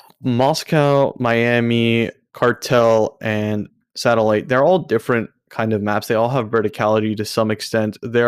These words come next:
are just two maps I instantly see and I do not wanna play because they're very not great. They have a lot of the same elements, like the verticality is not just, w-, like, one level, but they are very, uh,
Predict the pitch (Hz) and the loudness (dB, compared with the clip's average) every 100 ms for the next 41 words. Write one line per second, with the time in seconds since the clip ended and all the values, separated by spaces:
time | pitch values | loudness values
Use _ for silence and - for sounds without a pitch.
0 | 120 120 147 - - 131 123 113 - 107 | 2 0 -4 -4 -4 -2 0 -2 -2 -4
1 | - 117 113 113 - 110 104 - - 110 | -4 -6 -4 -6 -6 -4 -4 -6 -4 -2
2 | 107 107 104 104 113 123 110 101 104 - | -2 -2 -4 -6 -4 0 0 -2 -6 -4
3 | 104 104 101 - 107 104 107 107 107 104 | -2 -2 -4 -4 -4 -4 -2 0 0 -2
4 | 107 _ _ _ _ _ - 117 110 127 | -4 _ _ _ _ _ -10 -6 0 2
5 | 131 127 120 113 - _ _ _ _ _ | 2 2 0 -2 -6 _ _ _ _ _
6 | _ _ _ 139 143 165 170 - - 135 | _ _ _ -4 0 0 -2 -6 -14 -4
7 | 113 107 117 - 190 131 170 185 123 127 | 0 2 2 -2 -2 0 2 2 2 2
8 | 127 113 - 113 87 107 117 107 104 101 | 2 0 -2 -4 -2 -2 -2 -2 -4 -4
9 | 101 107 107 - 104 107 107 104 110 92 | -2 0 0 0 0 0 -2 -2 -4 -4
10 | 107 110 104 - 113 101 120 110 107 107 | -4 -6 -8 -6 -6 -4 -4 -2 0 0
11 | 104 107 107 107 98 - 110 - 110 110 | -2 0 -2 0 -4 -2 -4 -2 0 0
12 | 113 104 107 104 95 - 113 101 92 | 0 0 2 0 -4 -10 -6 -4 -6